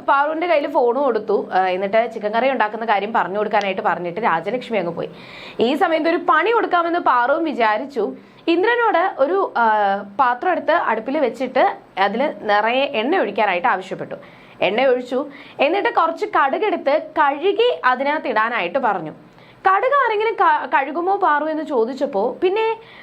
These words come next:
അതിനകത്തുള്ള അഴുക്ക് പോണ്ടേ, അതുകൊണ്ട് കഴുകിയിടാനായിട്ട് ആവശ്യപ്പെടുകയും ഉടൻ തന്നെ ഇന്ദ്രൻ അതുപോലെ കഴുകി എണ്ണയ്ക്കകത്ത് ഇടുകയും എണ്ണ മുഴുവൻ പൊട്ടിത്തെറിച്ച് അവിടെ ഒരു, ആ, തീയും പുകയും ഒക്കെയായി മാറി. ആ ഒരു ശബ്ദം കേട്ട് പാറു ചിരിക്കുന്നത് കണ്ടിട്ട് രാജലക്ഷ്മി വരികയും പാറു ദേഷ്യപ്പെട്ടിട്ട്,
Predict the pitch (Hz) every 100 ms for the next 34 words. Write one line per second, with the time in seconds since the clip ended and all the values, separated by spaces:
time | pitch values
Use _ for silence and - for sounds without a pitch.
0 | - - 466 539 480 466 453 427 320 349
1 | 466 403 254 226 208 160 165 202 247 339
2 | 254 302 392 415 330 302 285 285 254 220
3 | - 277 233 196 180 254 - - - 233
4 | 269 381 415 392 330 330 339 330 220 240
5 | 247 240 254 - 240 220 208 226 330 -
6 | 196 196 208 233 247 240 202 202 220 233
7 | 180 254 320 214 226 226 185 - 247 220
8 | 226 180 202 208 247 - - - 175 175
9 | 175 269 - 240 285 320 339 247 214 262
10 | 277 - 277 - 285 226 214 190 160 190
11 | 277 - - - - 269 302 403 415 349
12 | 262 370 359 349 370 370 262 262 285 277
13 | 233 247 262 285 226 220 233 202 190 208
14 | 214 247 240 190 190 196 202 208 185 180
15 | 202 190 226 220 208 185